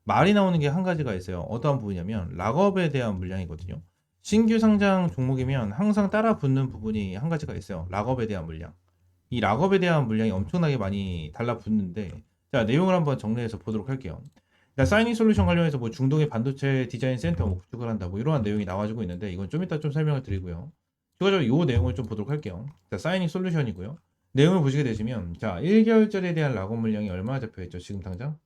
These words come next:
내용을 보시게 되시면 백만 주 정도에 대한 물량이 쌓여 있습니다.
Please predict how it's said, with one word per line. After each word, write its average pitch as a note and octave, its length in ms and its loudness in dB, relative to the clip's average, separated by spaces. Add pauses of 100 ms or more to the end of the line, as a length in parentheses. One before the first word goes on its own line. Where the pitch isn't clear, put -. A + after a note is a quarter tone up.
(380)
내용을 D#3+ 300 4
보시게 C#3 200 0
되시면 C#3+ 300 -2
백만 C#3 340 0
주 E3+ 60 0
정도에 C#3+ 320 2
대한 B2+ 200 -2
물량이 A2 340 -2
쌓여 C#3+ 200 -4
있습니다. E2+ 540 -8